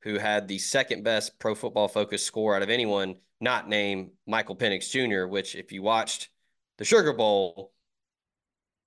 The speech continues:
there were probably a lot of people that were like, "Damn, we, we, we put the wrong vote in for the Heisman." Um, so I, I don't think that that topic should even be broached at this point. And again,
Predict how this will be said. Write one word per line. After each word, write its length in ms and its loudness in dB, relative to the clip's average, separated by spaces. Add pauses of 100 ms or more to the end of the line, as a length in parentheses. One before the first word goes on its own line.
there 60 -14
were 20 -20
probably 240 4
a 40 8
lot 140 4
of 60 -4
people 220 2
that 100 0
were 80 -10
like, 220 -4
"Damn, 260 0
we, 200 -6
we, 280 -12
we 200 -10 (680)
put 100 -6
the 80 -2
wrong 300 2
vote 180 4
in 180 0
for 100 -6
the 60 -2
Heisman." 440 -2 (480)
Um, 480 -2 (600)
so 580 4
I, 120 -6 (160)
I 160 4
don't 220 2
think 240 2
that 180 -2 (840)
that 280 0
topic 400 -2
should 160 -4
even 220 -2
be 100 -6
broached 480 -2
at 100 -18
this 140 -6
point. 260 -6
And 100 -2
again, 380 0